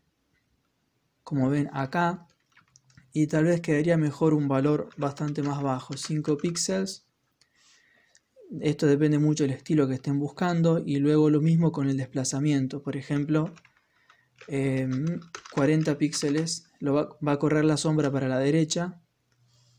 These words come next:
y este para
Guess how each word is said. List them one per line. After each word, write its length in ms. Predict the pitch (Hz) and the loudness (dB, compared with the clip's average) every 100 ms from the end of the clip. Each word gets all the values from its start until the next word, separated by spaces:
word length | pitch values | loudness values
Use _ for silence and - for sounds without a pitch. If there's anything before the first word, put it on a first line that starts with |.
| _ _ - - _ _ - - - - - - _ _ | _ _ -20 -20 _ _ -20 -20 -20 -20 -20 -20 _ _
y 100 | 151 | -4
este 240 | 143 - 139 | -4 -2 -2
para 440 | 131 127 127 | 0 -2 -4